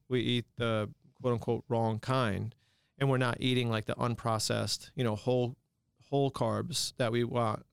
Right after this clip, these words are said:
people to have, and, like, our slow digesting carbs, you know, like, we're talking, like, our potatoes and our rices and our oatmeals and things like that. A lot of us are eating, you know, stuff that's highly processed, like our pastas and breads, which are not gonna have the same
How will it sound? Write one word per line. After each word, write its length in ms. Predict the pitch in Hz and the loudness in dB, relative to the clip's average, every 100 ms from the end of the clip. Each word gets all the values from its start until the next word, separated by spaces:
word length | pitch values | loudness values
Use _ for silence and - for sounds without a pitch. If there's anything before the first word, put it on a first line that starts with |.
| _ - | _ -4
people 180 | 113 107 | -2 -2
to 100 | 110 | -2
have, 280 | 135 127 107 | 0 0 0
and, 80 | |
like, 140 | 107 110 | -2 -2
our 120 | 110 | -2
slow 280 | - 131 127 | 0 2 2
digesting 520 | 113 107 117 - 117 | 2 0 0 -2 -4
carbs, 420 | - - - - | -4 -6 -6 -6
you 60 | 131 | 0
know, 100 | 117 | 0
like, 120 | 107 | 0
we're 60 | 110 | -2
talking, 260 | 110 110 110 | -2 -2 -2
like, 140 | 107 | -4
our 60 | 107 | -6
potatoes 500 | - - 117 113 110 | -8 -2 0 2 2
and 80 | 110 | 0
our 80 | 101 | 0
rices 540 | 107 110 - 107 110 | 0 0 0 0 0
and 80 | 104 | -2
our 120 | 95 | -2
oatmeals 640 | 123 113 117 113 104 104 | -2 -2 0 2 2 0
and 100 | 113 113 | -2 -2
things 160 | 117 | -2
like 160 | 110 120 | -2 0
that. 220 | 139 117 | 2 2
A 20 | |
lot 160 | 113 113 | 2 2
of 80 | 110 | 0
us 140 | - | 0
are 60 | - | -2
eating, 360 | 120 117 104 104 - _ _ _ - _ | 0 0 0 -2 -10 _ _ _ -20 _
you 80 | 151 | 0
know, 180 | 135 107 | 2 2
stuff 240 | - 127 | 2 0
that's 160 | 120 - 127 | 0 -4 -2
highly 240 | 117 113 | 0 0
processed, 480 | - 143 139 139 127 | 2 0 2 2 0
like 100 | 117 | -2
our 80 | 107 | -2
pastas 480 | - 117 113 120 107 | 0 0 2 0 0
and 140 | 104 | -2
breads, 540 | 123 127 110 101 - - _ _ _ _ _ _ _ _ _ _ _ _ _ - | 0 2 2 0 -6 -12 _ _ _ _ _ _ _ _ _ _ _ _ _ 0
which 240 | 151 151 | 4 6
are 160 | 143 131 101 - - | 4 4 0 -8 -2
not 320 | 143 147 151 151 | 2 4 4 4
gonna 180 | 139 | 2
have 300 | 123 127 120 | 2 2 0
the 100 | 117 | 0
same 540 | 113 123 120 113 107 | 0 2 2 2 0